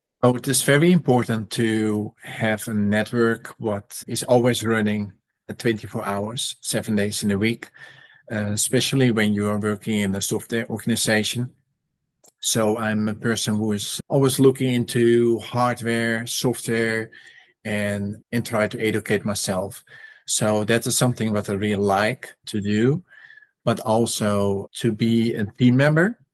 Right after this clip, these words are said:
which is very important, to be able to collaborate with other regions as well. For instance, the, the person, Asim,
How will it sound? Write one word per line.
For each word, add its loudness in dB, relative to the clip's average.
which -2
is -6
very 0
important, -4
to 0
be 8
able 6
to -6
collaborate 0
with -4
other -2
regions -2
as -8
well. -8
For -4
instance, -2
the, 2
the -6
person, 0
Asim, 0